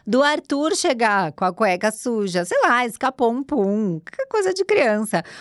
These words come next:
Ou brincou tanto que o barro atravessou a calça e entrou na cueca, aí eu já...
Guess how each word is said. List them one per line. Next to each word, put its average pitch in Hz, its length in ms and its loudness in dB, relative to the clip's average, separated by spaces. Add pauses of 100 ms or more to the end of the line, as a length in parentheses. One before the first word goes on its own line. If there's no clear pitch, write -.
(120)
Ou 240 160 4
brincou 302 400 2
tanto 269 340 0
que 285 120 -2
o 277 40 2
barro 233 500 0
atravessou 254 580 -4
a 277 80 2
calça 262 640 -2
e 220 60 -4
entrou 233 280 -6
na 240 140 -4
cueca, 254 400 0
aí 240 160 0
eu 285 120 0
já... 294 300 0